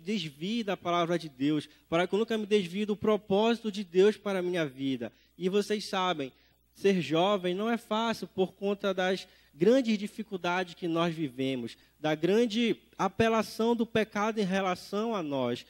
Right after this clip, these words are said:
Mas eu tenho me apegado nessas coisas para viver uma vida para agradar a Deus, mesmo sendo imaturo em muitas áreas, mesmo sendo inexperiente mesmo em muitas áreas, não interessa. O, o que eu sei é que Deus me chamou, o que eu sei é que Deus ele toca na minha vida,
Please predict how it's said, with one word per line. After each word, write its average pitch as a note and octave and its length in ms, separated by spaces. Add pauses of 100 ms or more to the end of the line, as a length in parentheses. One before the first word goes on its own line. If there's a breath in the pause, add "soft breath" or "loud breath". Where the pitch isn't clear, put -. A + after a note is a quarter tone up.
(240 soft breath)
Mas E3+ 200
eu G3+ 60
tenho G#3 180
me G#3 80
apegado G3 420
nessas G3+ 380
coisas F#3+ 360
para F#3 300
viver F3+ 920
uma F3+ 200
vida F#3 280
para F#3+ 220
agradar F#3 380
a - 20
Deus, E3 540 (280 soft breath)
mesmo G#3+ 340
sendo G3 640
imaturo F#3 540
em - 20
muitas E3+ 440
áreas, D#3 480 (220 soft breath)
mesmo G#3 260
sendo G3+ 280
inexperiente G3 760
mesmo F#3 360
em D#3+ 100
muitas E3 380
áreas, D#3+ 220
não F#3+ 40
interessa. E3 640 (260 soft breath)
O, F3 300
o E3 100
que F3+ 120
eu F#3+ 60
sei F#3+ 220
é F#3 60
que F#3 120
Deus E3+ 280
me F#3+ 80
chamou, D#3+ 580 (220 soft breath)
o D3+ 80
que - 80
eu F#3 80
sei G3 200
é F#3+ 80
que F#3+ 180
Deus E3+ 340
ele F#3 160
toca F3+ 400
na F#3 140
minha F3 240
vida, C#3+ 500